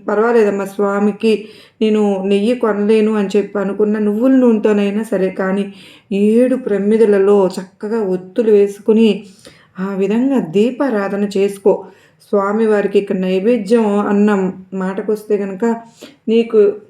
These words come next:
ఈ ఇష్టమైన నైవేద్యం నీ శక్తి కొలది ఏదైనా చేసుకోవచ్చమ్మా, ఏమీ పర్వాలేదు. ఎందుకంటే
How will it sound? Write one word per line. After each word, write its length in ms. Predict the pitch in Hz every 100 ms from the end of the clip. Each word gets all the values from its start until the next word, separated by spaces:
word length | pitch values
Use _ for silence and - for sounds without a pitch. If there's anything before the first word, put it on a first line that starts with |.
| _ _ -
ఈ 120 | 208 208
ఇష్టమైన 560 | 226 185 - 240 233 220
నైవేద్యం 580 | 202 202 196 208 175 208 202
నీ 80 | 202
శక్తి 400 | 220 202 - 240
కొలది 360 | 233 208 190 190 196
ఏదైనా 540 | 214 311 294 302 320
చేసుకోవచ్చమ్మా, 1080 | 311 240 226 - 214 202 196 202 185 185 180 180 - - _ - 202
ఏమీ 520 | 214 220 226 214 254
పర్వాలేదు. 640 | 277 202 202 202 185 185
ఎందుకంటే 640 | 190 214 269 254 208 202